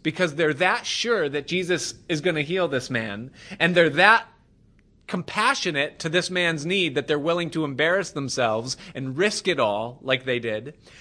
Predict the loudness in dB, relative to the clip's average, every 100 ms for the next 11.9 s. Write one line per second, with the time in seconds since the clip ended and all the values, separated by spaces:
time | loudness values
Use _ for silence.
0 | -20 -8 0 2 2 2 -4 0 0 0
1 | -4 -2 0 0 0 -2 -6 -6 -4 -4
2 | -2 2 2 2 0 2 0 0 -2 2
3 | 2 0 -4 0 2 2 0 -2 -2 0
4 | 0 0 0 0 -6 -14 -20 -20 -20 -18
5 | -8 -2 2 2 0 -2 0 0 0 0
6 | 0 2 0 0 -2 -4 -10 -8 -4 0
7 | 0 0 -2 -2 -4 -4 -2 2 2 2
8 | -2 -4 -8 -2 2 2 -2 -14 -20 -20
9 | -20 -4 -4 -2 -6 -4 -4 -4 -14 _
10 | _ _ -12 -10 -4 0 2 2 -2 -6
11 | -8 0 2 2 0 -12 -20 -20